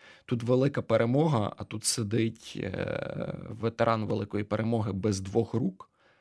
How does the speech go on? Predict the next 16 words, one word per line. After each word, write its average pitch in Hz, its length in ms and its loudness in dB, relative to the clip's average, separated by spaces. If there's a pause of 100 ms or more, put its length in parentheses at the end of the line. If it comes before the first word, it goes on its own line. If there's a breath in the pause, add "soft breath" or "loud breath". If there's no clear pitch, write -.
(180)
і 110 120 4
він 110 180 6
просить 117 520 4
на 95 160 -2
Хрещатику, 98 1500 0 (260 loud breath)
ну, 110 60 0
на 98 100 -2
Хрещатик 101 500 2
його 101 180 4
би 95 120 2
не 101 100 -2
пустили, 104 480 0
скажімо, 95 400 -2
десь - 240 0
там, 101 260 -2 (440 loud breath)
е, 95 100 -2